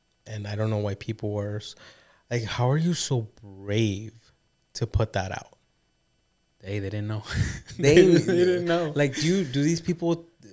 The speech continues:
Speaker 1: do they disguise that as, like, "I'm just, I'm just making art"?
Speaker 2: I don't know. Like,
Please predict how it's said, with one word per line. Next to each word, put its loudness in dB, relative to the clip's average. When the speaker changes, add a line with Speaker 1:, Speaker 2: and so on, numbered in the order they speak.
Speaker 1:
do 0
they 2
disguise 2
that 4
as, 2
like, -2
"I'm -2
just, -4
I'm -6
just -4
making -4
art"? -4
Speaker 2:
I -10
don't -4
know. -4
Like, -6